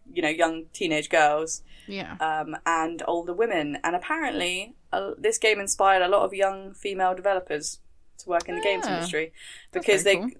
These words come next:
Speaker 1: they really got into, like, um, hexing, which was where basically people would, like, modify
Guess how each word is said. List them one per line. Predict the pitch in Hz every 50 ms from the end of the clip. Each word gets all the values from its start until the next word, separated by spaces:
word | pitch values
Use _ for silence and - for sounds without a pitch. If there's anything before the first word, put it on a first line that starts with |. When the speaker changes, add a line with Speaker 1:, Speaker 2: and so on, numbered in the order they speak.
| -
Speaker 1:
they | - 208 190 196
really | 202 214 220 214 208
got | - 196 185
into, | 170 180 185 - 190
like, | 175 170 165 165 165 -
um, | 180 165 160 165 165 165 165 170 175 - - - - _ -
hexing, | - - 208 - - - - - 180 185 202 220 226 233
which | - - - -
was | 185
where | 185 -
basically | - - 180 - - - 170 -
people | - 180 180 175 - 175 170 165
would, | 170 170 160 165 - - - - - - - _ _ - - _ - - - -
like, | - 170 165 151 147 151 117 - - - -
modify | 180 180 175 175 170 165 160 - 170 156 156 156 160 160 160 160